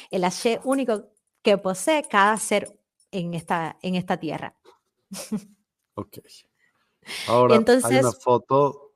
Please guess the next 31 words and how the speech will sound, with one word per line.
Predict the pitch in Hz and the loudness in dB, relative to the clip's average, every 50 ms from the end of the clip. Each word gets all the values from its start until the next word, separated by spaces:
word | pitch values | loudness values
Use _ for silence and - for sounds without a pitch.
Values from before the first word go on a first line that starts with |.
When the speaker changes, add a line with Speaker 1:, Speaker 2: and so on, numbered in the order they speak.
| _ _ | _ _
Speaker 2:
de | - 113 113 117 110 | -6 -2 0 0 2
una | 110 117 120 120 117 | 2 0 -2 -2 -4
cadena | - 107 104 110 113 113 117 123 143 151 - - _ _ | -4 -2 0 0 0 0 0 -2 -4 -6 -8 -14 _ _
con | _ - 104 107 | _ -8 -6 -4
una | 107 107 | -4 -2
Speaker 1:
Ujú. | 107 107 | -2 0
Speaker 2:
mano. | 107 104 101 101 101 117 - - _ _ _ _ _ _ _ _ _ _ _ _ - | 0 0 0 -2 -4 -6 -6 -10 _ _ _ _ _ _ _ _ _ _ _ _ -4
Speaker 1:
Ujú. | 226 233 220 220 214 208 214 208 _ _ _ _ _ - - - - - - | -4 -4 -4 -4 -8 -8 -8 -12 _ _ _ _ _ -12 -12 -12 -12 -14 -8
Sí, | - - 254 240 | -4 0 2 2
a | 240 240 | 2 2
mí | 220 240 | 0 0
me | 254 277 294 | 0 0 0
gustaría | 320 311 - 262 226 226 208 208 | 0 0 0 0 0 2 0 0
leer, | 202 196 196 190 190 190 190 185 - _ _ _ _ _ _ _ _ _ _ _ _ _ _ _ _ - - | 2 2 2 2 2 0 -2 -6 -16 _ _ _ _ _ _ _ _ _ _ _ _ _ _ _ _ -20 -10
eh, | - 190 180 180 180 175 170 170 165 165 165 - - | -4 -2 0 0 0 0 0 -2 -4 -4 -6 -6 -6
esta, | 190 190 180 185 202 190 185 185 185 180 175 180 180 175 - - | -6 -6 -6 -4 -4 -4 -2 -2 -4 -4 -6 -6 -8 -10 -10 -8
esta, | - 196 190 196 202 196 190 185 180 180 180 175 175 - 262 | -8 -8 -8 -8 -10 -10 -8 -8 -8 -8 -10 -10 -12 -12 -12
este | - 190 175 185 | -12 -10 -10 -10
escrito, | 208 - - - 247 262 247 247 196 226 233 _ _ _ _ - - - | -12 -10 -6 -4 -2 -2 -2 -2 -4 -6 -8 _ _ _ _ -20 -20 -10
Speaker 2:
Total. | - 110 107 - - 117 120 | -8 -8 -4 -2 -2 -2 0
Speaker 1:
porque | - 214 - 208 208 | -2 -4 -4 -6 -6
fue | - - 220 196 | -4 -2 -2 0
algo | 202 196 196 196 208 | 2 2 2 0 -2
que | 202 208 202 208 214 | 0 2 2 2 2
me | 208 208 202 | 0 -2 -2
nació | 190 190 180 175 - - 220 220 233 | -2 -2 -2 -4 -4 -2 0 2 2
así | 254 269 277 262 208 185 - - - 208 214 233 254 247 | 2 2 2 0 -2 -4 -6 -8 -8 -6 -6 -4 -6 -6
del | 214 185 160 160 | -6 -6 -6 -2
alma. | 170 196 240 285 269 262 269 294 285 _ _ _ _ - - - - - - - - - - - - - - - - _ _ _ _ _ | 0 0 0 0 0 -2 -4 -6 -8 _ _ _ _ -20 -20 -20 -20 -20 -20 -20 -20 -20 -20 -20 -20 -20 -20 -20 -20 _ _ _ _ _
Y | - 233 | 2 4
bueno, | 233 220 220 202 190 180 | 4 6 4 4 2 0